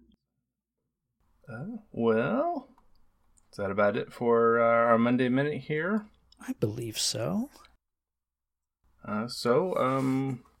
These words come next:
Speaker 1: to end Monday's Minute, uh, eighty-six, um, I, I should let you know that, uh, listeners can find the Hitchcock Minute podcast on Apple Podcasts and Google Play or at the main site,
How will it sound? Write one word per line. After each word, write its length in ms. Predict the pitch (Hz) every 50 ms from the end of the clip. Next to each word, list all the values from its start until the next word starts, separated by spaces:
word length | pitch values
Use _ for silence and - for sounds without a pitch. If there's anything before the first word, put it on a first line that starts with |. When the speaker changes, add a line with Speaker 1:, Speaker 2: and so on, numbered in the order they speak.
| _ -
Speaker 1:
to 240 | - - - -
end 300 | - 127 127 127 127 123
Monday's 720 | 123 123 123 123 127 127 127 123 120 120 - - - - -
Minute, 680 | - - 123 135 143 165 180 - - _ - - - - - - _ _ -
uh, 160 | - - 110 -
eighty-six, 460 | 113 117 117 - - 180 - - - - - - - - - - _ -
um, 380 | 117 123 123 123 123 117 - -
I, 180 | 113 117 113 - _ -
I 120 | 107 110
should 220 | 110 - - 113 113
let 120 | 120 -
you 80 | - 110
know 320 | 117 117 123 131 131 127
that, 260 | 113 113 110 - -
uh, 100 | - 110 110
listeners 440 | 110 131 135 - - 151 147 139 -
can 140 | - 120
find 300 | 113 - 123 117 117 113
the 40 | 107
Hitchcock 360 | 110 113 - - 135 135 135
Minute 220 | - 120 - - -
podcast 520 | - 123 120 123 - 131 139 143 135 - 117
on 140 | 107 - - -
Apple 280 | 113 127 - 143 131
Podcasts 760 | - - 117 107 110 110 - - 117 107 113 123 - - - -
and 320 | - 101 104 104 101 104 101
Google 220 | 110 107 107 110
Play 320 | 107 - 117 143 175 185 -
or 200 | - 107 113 117
at 100 | 120 -
the 60 | - 110
main 200 | 107 107 113 117
site, 260 | - 135 143 -